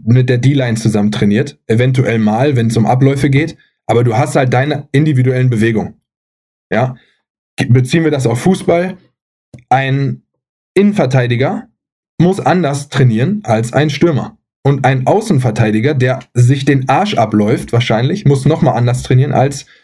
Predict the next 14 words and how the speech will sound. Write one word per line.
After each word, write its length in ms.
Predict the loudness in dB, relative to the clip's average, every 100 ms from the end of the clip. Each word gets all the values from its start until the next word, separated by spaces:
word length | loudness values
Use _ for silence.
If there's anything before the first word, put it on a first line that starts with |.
| _
ein 100 | 0
Sechser. 440 | 0 0 -2 -6 -8 _ _ _ _ _ 0
So, 360 | 0 0 -4
und 360 | 0 0 0 -6 _ _ _ _ _ -4
da 140 | -2
gibt 300 | 0 -2 0
es 340 | 0 0 -6 -18 _ _
ganz 280 | -2 -2 -2
klare 540 | 0 0 2 0 -2 -2
individuelle, 1000 | 0 2 2 0 2 0 0 -4 -6 _ _ -2
ähm, 520 | 0 2 0 -2 -2 -4
Skills, 580 | -6 0 0 0 -4 0
die 120 | 2
diese, 560 | 2 2 0 0 -4